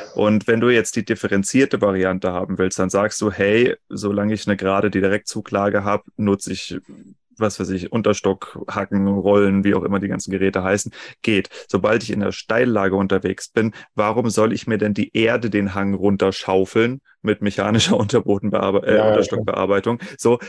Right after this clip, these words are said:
Speaker 1: um sie dann wieder hochdrücken zu müssen, was im Endeffekt so viel mehr Arbeit ist, wenn ich einfach so einen kleinen Streifen wegspritzen kann, ja, und dadurch im Endeffekt wesentlich weniger Schaden in der Natur anrichte, wesentlich weniger bla.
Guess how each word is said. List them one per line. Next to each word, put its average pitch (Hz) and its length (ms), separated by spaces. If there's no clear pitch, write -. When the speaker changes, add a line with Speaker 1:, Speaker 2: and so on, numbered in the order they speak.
Speaker 1:
um 117 360
sie 104 200
dann 113 220
wieder 104 240
hochdrücken 110 500
zu 101 120
müssen, 98 340
was 101 260
im 101 140
Endeffekt 107 480
so 113 260
viel 110 240
mehr 104 260
Arbeit 95 340
ist, 113 180
wenn 107 100
ich 104 140
einfach 107 220
so - 120
einen 101 80
kleinen 101 380
Streifen 101 540
wegspritzen 101 600
kann, 101 280
ja, 98 160
und 104 220
dadurch 104 320
im 104 220
Endeffekt 110 460
wesentlich 113 420
weniger 101 280
Schaden 110 440
in 95 100
der 92 80
Natur 92 380
anrichte, 98 360
wesentlich 101 480
weniger 98 340
bla. 95 340